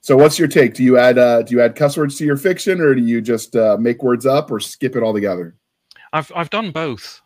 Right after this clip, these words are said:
Speaker 2: Um, a lot, a lot of my writing is, is comic, and there I tend to, um,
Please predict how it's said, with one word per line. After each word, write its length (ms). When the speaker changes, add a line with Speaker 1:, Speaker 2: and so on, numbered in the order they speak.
Speaker 2:
Um, 560
a 80
lot, 160
a 60
lot 160
of 40
my 120
writing 420
is, 540
is 400
comic, 580
and 220
there 300
I 120
tend 320
to, 440
um, 520